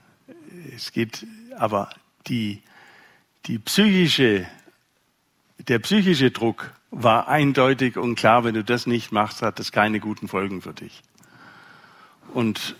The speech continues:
wenn man dann den anguckt und den anguckt, dann ist klar, wie die, äh, wie das Spiel ausgeht. Und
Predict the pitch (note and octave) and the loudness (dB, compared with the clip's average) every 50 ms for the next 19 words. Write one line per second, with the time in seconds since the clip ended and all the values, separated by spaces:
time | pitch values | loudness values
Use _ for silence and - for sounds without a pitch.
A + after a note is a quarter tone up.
0 | - - - A#2+ A#2 A2+ A2+ A2 G#2+ G#2 G#2+ G#2 G#2 G2+ A2 A2+ A#2+ B2 B2 A2+ | -12 -6 -4 -2 2 2 2 2 2 2 2 2 2 2 4 4 4 4 2 0
1 | A2+ B2 C3+ B2+ - E3 F3 E3 - - - - C#3+ - A2 A#2 A#2 B2 D3 D3 | 0 0 0 0 2 0 0 0 -4 -6 -4 -2 -2 0 2 2 2 4 4 2
2 | D3+ D3+ D3 - - E3 D#3+ - - - - B2+ A#2 A#2 B2+ C3 C3 - - B2 | 2 0 0 0 -2 -4 -4 -4 -8 -6 -2 0 0 0 0 -2 -2 -2 -4 -4
3 | - - - B2+ A2+ A2 B2 C#3+ C#3 B2 B2+ B2 A#2 B2+ B2 A#2+ A#2+ A2+ G#2+ - | -4 -2 2 4 6 6 6 4 4 2 0 -2 0 0 0 0 0 -2 -4 -8
4 | - _ - - - - - - - - - - - - _ _ _ _ _ - | -16 _ -20 -20 -20 -20 -20 -20 -20 -20 -20 -20 -20 -20 _ _ _ _ _ -8
5 | - - B2+ A#2+ A#2 A#2 A#2+ A2+ B2+ A#2+ A2+ - - - - - - - E3+ D3 | -2 2 4 4 6 4 4 4 2 0 0 -2 -4 -6 -6 -6 -6 -6 -6 -8
6 | - - - C3+ C3 C3+ C#3 F#2 A2 A#2 G#2+ - - A2 F2+ E2+ - - - - | -4 0 4 6 6 6 6 6 4 2 0 -2 -2 -4 -4 -4 -6 -10 -14 -16
7 | - - - - - - - - _ _ _ _ _ - - - - - - - | -16 -20 -20 -20 -20 -20 -20 -20 _ _ _ _ _ -20 -20 -20 -20 -20 -20 -20
8 | - - _ _ _ - D4+ D3 B2+ B2 A#2+ - - - - - | -20 -20 _ _ _ -4 0 2 2 2 2 0 -4 -8 -12 -14